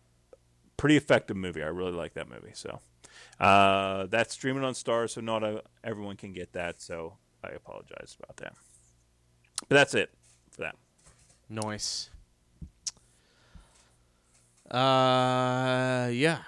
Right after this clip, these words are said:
Speaker 2: I, I, um, I listened to an interview with Zac Efron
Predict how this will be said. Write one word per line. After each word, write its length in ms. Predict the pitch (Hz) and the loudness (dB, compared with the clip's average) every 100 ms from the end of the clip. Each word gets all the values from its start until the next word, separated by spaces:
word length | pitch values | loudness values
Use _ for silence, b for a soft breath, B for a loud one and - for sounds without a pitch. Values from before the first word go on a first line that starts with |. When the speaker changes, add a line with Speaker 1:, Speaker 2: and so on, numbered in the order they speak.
| - | -10
Speaker 2:
I, 540 | - 123 135 139 139 - _ - | 0 2 4 4 2 -2 _ -6
I, 380 | 110 123 127 123 | -2 0 0 0
um, 600 | 120 117 117 117 - - - | 0 0 -2 -2 -2 -4 -4
I 100 | 120 | 2
listened 380 | 123 143 - 139 | 4 4 4 2
to 100 | 143 | 2
an 100 | 135 | 2
interview 400 | 135 135 131 135 | 0 -4 -4 -4
with 140 | 135 | -6
Zac 260 | - 123 123 | -2 -4 -2
Efron 480 | 131 - 127 131 | -4 -2 -4 -2